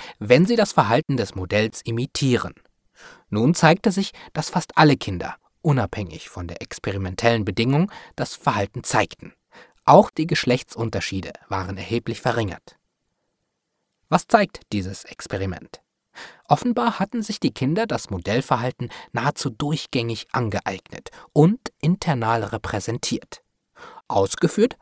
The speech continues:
hatten sie es dagegen deutlich weniger häufig. Ob sie es ausgeführt hatten oder nicht, hing wesentlich von den jeweiligen Anreizbedingungen ab, ob das Modell belohnt oder bestraft worden war.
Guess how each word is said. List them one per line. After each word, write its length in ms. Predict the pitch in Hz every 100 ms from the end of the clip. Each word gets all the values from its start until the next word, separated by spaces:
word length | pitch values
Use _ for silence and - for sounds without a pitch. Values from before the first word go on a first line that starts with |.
| -
hatten 240 | 196 185
sie 80 | 160
es 120 | 151
dagegen 400 | 135 135 123 107
deutlich 420 | 110 135 139 107
weniger 420 | 120 113 101 85
häufig. 460 | 82 - - - - _ _ - - _ -
Ob 160 | 202
sie 160 | - 170
es 120 | 185
ausgeführt 560 | - 147 - - 143 -
hatten 280 | 123 - 82
oder 240 | 95 95
nicht, 320 | 117 170 - - - _
hing 280 | - 190 214
wesentlich 520 | 156 170 165 151 139
von 260 | - 123 120
den 180 | 117 110
jeweiligen 720 | - 127 127 113 117 113 113
Anreizbedingungen 1040 | 113 117 95 92 - 92 98 92 87 80
ab, 260 | - - - - - -
ob 160 | 101
das 240 | - 87 -
Modell 300 | 92 101 92
belohnt 440 | 95 104 123 95 -
oder 220 | 90 85
bestraft 460 | - - 117 117 -
worden 240 | 85 - _
war. 200 | - -